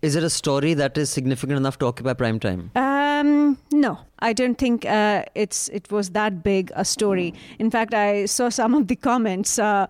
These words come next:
Speaker 2: in which, uh, one of the journalists, I, I think pro-government journalist, said, um, that, um, you know, "Oh, so Mallya is trying to defame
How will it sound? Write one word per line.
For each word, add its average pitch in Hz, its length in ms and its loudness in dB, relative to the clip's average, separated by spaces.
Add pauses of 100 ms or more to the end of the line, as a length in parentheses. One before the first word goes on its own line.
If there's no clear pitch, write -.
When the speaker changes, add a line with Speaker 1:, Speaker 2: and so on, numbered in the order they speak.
(160)
Speaker 2:
in 214 180 2
which, 214 340 2
uh, 180 380 2 (120)
one 214 280 0
of 202 140 -2
the 202 240 -2
journalists, 190 680 -2
I, - 140 -4 (160)
I 170 180 -4
think 190 300 -8
pro-government 196 580 0
journalist, 160 560 -4 (220)
said, 254 460 0
um, 233 500 2 (360)
that, 247 460 -2
um, 214 460 0 (340)
you 240 160 0
know, 220 240 0
"Oh, 262 240 2
so 240 240 0
Mallya 233 320 2
is 226 140 0
trying 226 320 2
to 240 260 2
defame 220 600 0